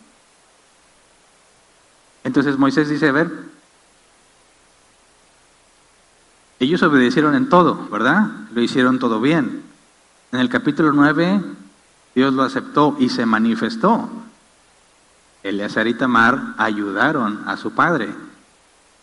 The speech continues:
Y Dios aceptó todo lo que Aarón hizo, por consecuencia aceptó a Eleazar y Tamar porque asistieron a su padre. Se complació en ellos,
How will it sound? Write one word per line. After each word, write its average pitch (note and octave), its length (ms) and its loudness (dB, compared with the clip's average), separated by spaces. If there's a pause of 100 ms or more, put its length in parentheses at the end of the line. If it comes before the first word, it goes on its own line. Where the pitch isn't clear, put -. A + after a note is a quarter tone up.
Y B2+ 100 2
Dios C3 180 2
aceptó C#3+ 460 0
todo D3 240 2
lo D#3 140 2
que C#3+ 120 -2
Aarón D3 240 4
hizo, D3 420 2 (160)
por B2 140 -4
consecuencia B2 560 -2
aceptó A#2+ 480 -2
a A2 120 0
Eleazar G#2 380 -4
y G2+ 80 -6
Tamar A2+ 460 -2
porque A2 320 -4
asistieron G#2+ 580 -4
a A#2+ 80 -2
su A2+ 140 -8
padre. F#2+ 400 -2 (1400)
Se C3+ 100 0
complació B2+ 640 -2
en B2 100 2
ellos, D3+ 500 0